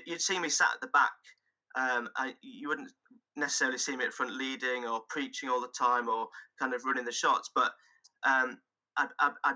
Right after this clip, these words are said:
be present, and afterwards I'd be there for the team, encouraging them, training them, and, uh, just in, you know, providing that kind of creative thought. Um,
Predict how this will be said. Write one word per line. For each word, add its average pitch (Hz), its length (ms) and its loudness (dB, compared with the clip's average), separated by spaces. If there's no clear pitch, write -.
be 143 140 -10
present, 160 420 0
and 135 100 2
afterwards 127 580 -2
I'd 110 80 -10
be 123 80 -8
there 123 180 0
for 120 120 -12
the 131 100 -14
team, 127 460 -6
encouraging 120 500 -4
them, 117 180 -4
training 117 440 0
them, 113 220 -2
and, 120 300 0
uh, 117 260 0
just - 240 -8
in, 120 200 -6
you 127 80 -10
know, 113 140 2
providing 123 380 2
that 120 200 0
kind 123 140 -6
of 117 140 -10
creative 120 500 -6
thought. 120 380 -2
Um, 123 280 2